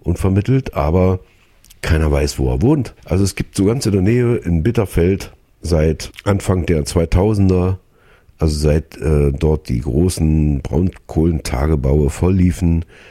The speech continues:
ein Brutpaar. Und das wurde auch gefeiert, weithin, weil das die südlichste Ansiedlung war und so weiter. Mittlerweile scheint sich der Seeadler im Elbtal und im Saaletal so langsam wieder auszubreiten und man hat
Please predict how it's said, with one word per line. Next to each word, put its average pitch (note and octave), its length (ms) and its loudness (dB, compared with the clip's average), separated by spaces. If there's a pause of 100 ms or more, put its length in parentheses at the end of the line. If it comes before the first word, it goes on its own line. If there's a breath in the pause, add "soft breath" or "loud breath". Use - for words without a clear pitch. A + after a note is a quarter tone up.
(260 loud breath)
ein D2 160 0
Brutpaar. F2 680 0 (300 loud breath)
Und E2 180 -2
das C2+ 140 -4
wurde E2 180 2
auch C2 160 -4
gefeiert, G2+ 680 -2
weithin, F2 720 2
weil C#2 280 0
das C#2 240 -2
die C2+ 80 -4
südlichste D2 560 0
Ansiedlung D#2 520 2
war C#2+ 140 2
und C2+ 180 0
so - 80 -8
weiter. D2 380 0 (560 loud breath)
Mittlerweile F#2+ 840 0
scheint - 600 -4
sich A2+ 220 -4
der F#2+ 160 0
Seeadler F#2+ 720 0
im F2+ 180 0
Elbtal F2 680 0
und E2 200 0
im D#2+ 140 0
Saaletal D2+ 840 0 (520 loud breath)
so - 180 -4
langsam A2 540 2
wieder F#2 160 2
auszubreiten F#2+ 840 -2
und F2 240 0
man E2 200 2
hat E2+ 120 0